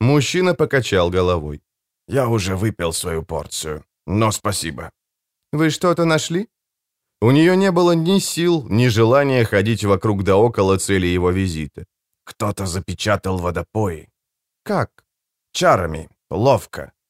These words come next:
Глиняная печать с заклинанием. Из сырой глины, смешанной с песком и солью.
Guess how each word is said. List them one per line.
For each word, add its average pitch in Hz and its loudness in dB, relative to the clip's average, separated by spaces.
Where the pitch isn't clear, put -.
Глиняная 127 2
печать 120 0
с 80 -8
заклинанием. 82 -4
Из 107 0
сырой 117 0
глины, 117 2
смешанной 98 -2
с - -8
песком 98 -2
и 90 -2
солью. 85 -4